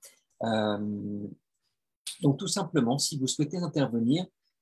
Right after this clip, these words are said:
vous avez la possibilité de lever la main virtuellement.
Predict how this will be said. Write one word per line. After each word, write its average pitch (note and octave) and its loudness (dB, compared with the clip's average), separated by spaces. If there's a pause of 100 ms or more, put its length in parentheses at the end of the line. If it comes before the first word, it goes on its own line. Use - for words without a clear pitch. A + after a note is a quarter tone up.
vous B2 2
avez A#2+ 6
la A#2 4
possibilité C#3+ 4
de A#2+ 2
lever B2 6
la C3+ 6
main B2+ 2
virtuellement. A#2+ 0